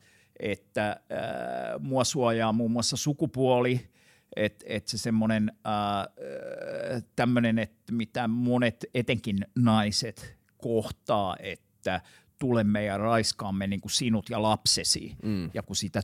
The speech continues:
Speaker 1: tulee
Speaker 2: Mm.
Speaker 1: sen niinku roskaväen taholta sillain niinku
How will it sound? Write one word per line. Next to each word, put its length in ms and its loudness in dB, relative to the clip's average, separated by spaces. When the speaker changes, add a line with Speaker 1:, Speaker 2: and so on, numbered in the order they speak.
Speaker 1:
tulee 560 0
Speaker 2:
Mm. 180 -4
Speaker 1:
sen 300 -6
niinku 480 -6
roskaväen 1040 2
taholta 680 4
sillain 640 -2
niinku 280 -2